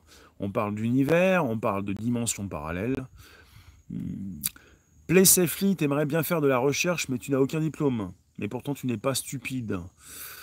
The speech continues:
Euh, Fab, sur YouTube, tout va bien. Sur YouTube, tout va bien.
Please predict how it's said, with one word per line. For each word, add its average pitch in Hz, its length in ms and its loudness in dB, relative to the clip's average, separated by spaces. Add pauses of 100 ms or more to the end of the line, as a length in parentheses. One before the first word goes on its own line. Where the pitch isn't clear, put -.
(920)
Euh, 165 800 2
Fab, 156 440 4
sur 170 180 0
YouTube, 190 320 2
tout 165 80 -4
va 151 80 6
bien. 113 160 0 (1400)
Sur - 200 -4
YouTube, 143 400 0
tout 131 100 -6
va 127 100 8
bien. 151 280 6